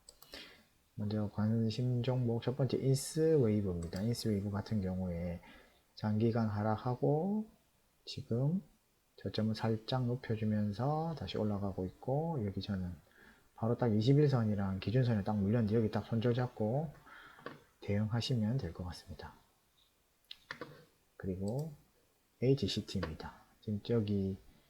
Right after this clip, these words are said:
역배열, 아, 역배열에서 정배열로 바뀌려고 하는 자리인데 지금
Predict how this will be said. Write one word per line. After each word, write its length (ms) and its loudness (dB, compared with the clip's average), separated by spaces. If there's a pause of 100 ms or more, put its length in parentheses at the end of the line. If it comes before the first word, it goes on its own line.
(1700)
역배열, 560 4 (240)
아, 140 -14 (340)
역배열에서 560 4
정배열로 480 6
바뀌려고 460 4
하는 320 2 (280)
자리인데 720 0 (460)
지금 500 -2